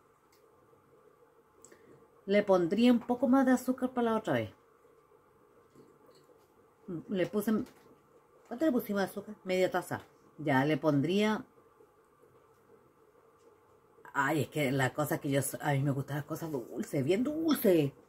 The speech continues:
Mm, quizá para usted está bien media taza, pero para mí que me gusta, como si voy a hacer algo dulce, que sea dulce, yo le pondría más azúcar.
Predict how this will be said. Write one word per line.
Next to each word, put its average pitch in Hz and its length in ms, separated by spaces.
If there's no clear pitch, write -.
Mm, 160 340
quizá 196 280
para 208 180
usted 208 160
está 208 160
bien 214 240
media 208 260
taza, 143 260
pero 156 220
para 139 180
mí 170 140
que 202 100
me 185 80
gusta, 175 300
como 160 260
si 156 120
voy 170 120
a - 20
hacer 208 160
algo 208 160
dulce, 226 220
que 196 80
sea 220 200
dulce, 262 420
yo 233 100
le 233 80
pondría - 340
más 214 240
azúcar. - 280